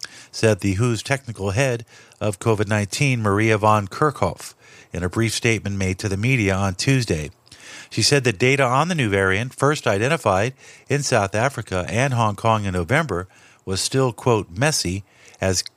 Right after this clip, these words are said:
countries continue to report its arrival and spread. Federal inmates released to limit the spread of coronavirus can remain at home,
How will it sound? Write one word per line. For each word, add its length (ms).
countries 420
continue 600
to 100
report 400
its 160
arrival 500
and 160
spread. 460
Federal 280
inmates 400
released 600
to 200
limit 400
the 80
spread 320
of 140
coronavirus 880
can 160
remain 380
at 80
home, 440